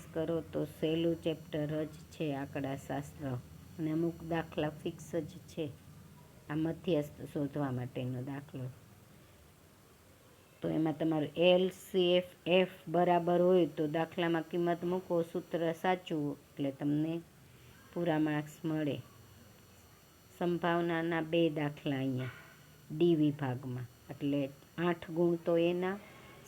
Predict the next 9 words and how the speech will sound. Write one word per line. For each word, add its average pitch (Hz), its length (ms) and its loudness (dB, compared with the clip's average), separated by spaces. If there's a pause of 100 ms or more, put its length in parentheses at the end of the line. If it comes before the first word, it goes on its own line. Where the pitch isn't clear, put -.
સીમાં 190 340 4
સંભાવનાનો 170 840 2
એક 175 320 0
દાખલો 147 440 0
એટલે - 720 -4
ત્રણ, 170 320 4
આઠ 165 380 -4
ને 180 140 2
ત્રણ, 185 320 -2